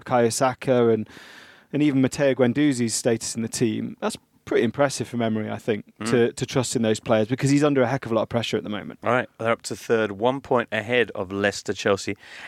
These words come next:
Speaker 2: and Crystal Palace there, who are only goal difference outside the top four. Palace, after their resounding two one win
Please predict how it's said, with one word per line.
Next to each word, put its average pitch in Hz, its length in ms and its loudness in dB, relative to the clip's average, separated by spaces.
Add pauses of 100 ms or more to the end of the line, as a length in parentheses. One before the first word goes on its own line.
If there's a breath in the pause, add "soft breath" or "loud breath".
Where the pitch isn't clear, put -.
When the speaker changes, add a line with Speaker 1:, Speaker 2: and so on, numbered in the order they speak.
(120)
Speaker 2:
and 170 340 -2
Crystal 190 480 0
Palace 175 640 -2
there, 90 300 -2
who 107 160 0
are 113 120 4
only 131 180 -2
goal 151 320 -2
difference 123 340 -6
outside 120 420 -2 (320 loud breath)
the 127 120 -2
top - 380 -2
four. 202 360 0
Palace, 160 680 -2 (480 soft breath)
after 123 300 0
their 131 200 0
resounding 127 840 -2 (200)
two 294 220 0
one 233 360 2
win 131 320 0